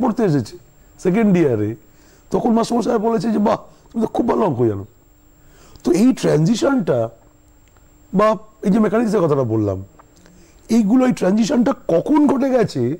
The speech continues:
সেটা student নিজেই বোঝেনি। তো এই যে involvement, আমি হাতটাকে ইউজ করছি সব সময়। First ইয়ারে ছেলেমেয়েরা গিয়ে ওখানে heavy engineering machines দেখে,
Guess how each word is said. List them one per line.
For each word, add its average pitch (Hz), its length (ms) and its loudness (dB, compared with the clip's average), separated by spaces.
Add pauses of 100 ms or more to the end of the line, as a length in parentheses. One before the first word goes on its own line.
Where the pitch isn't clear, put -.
(840)
সেটা 226 260 0 (160)
student - 440 -2
নিজেই 226 240 4
বোঝেনি। 120 400 -2 (1040)
তো 190 100 0
এই 196 180 2
যে 349 140 -2
involvement, 156 920 0 (840)
আমি 185 260 0
হাতটাকে 220 500 -4
ইউজ 202 260 0
করছি - 380 -4
সব 190 400 -2
সময়। 139 440 -4 (720)
First - 300 -4
ইয়ারে 208 220 0
ছেলেমেয়েরা 190 460 0
গিয়ে 160 380 2 (720)
ওখানে 214 240 0
heavy 165 180 2
engineering 190 460 0
machines 156 380 0
দেখে, 113 320 -4